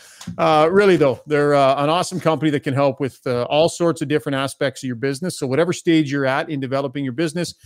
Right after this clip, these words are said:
give them a call. They can help you with, you know, swag and, and printing and all that stuff, but they can also help you, uh, develop your brand.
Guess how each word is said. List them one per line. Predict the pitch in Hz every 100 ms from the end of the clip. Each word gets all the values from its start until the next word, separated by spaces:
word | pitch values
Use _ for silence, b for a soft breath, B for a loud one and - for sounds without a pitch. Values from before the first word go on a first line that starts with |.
| b -
give | 226
them | 208
a |
call. | - 170 170
They | 156
can | 151
help | 139 156
you | 151
with, | 139 123 _ _ -
you | -
know, | 175
swag | - 147 151 165 165 151
and, | 143 135
and | 143 123
printing | 160 156 156 147
and | 143
all | 147
that | 156 -
stuff, | 190 185
but | 156
they |
can | 147 208
also | 240 170 139
help | 143 -
you, | 131 120 _ _ _ _
uh, | 127 127
develop | 127 120 131 131 - - - _
your | 143 139 190 175 143 135 127 - _
brand. | 143 139 131 117 107 104 -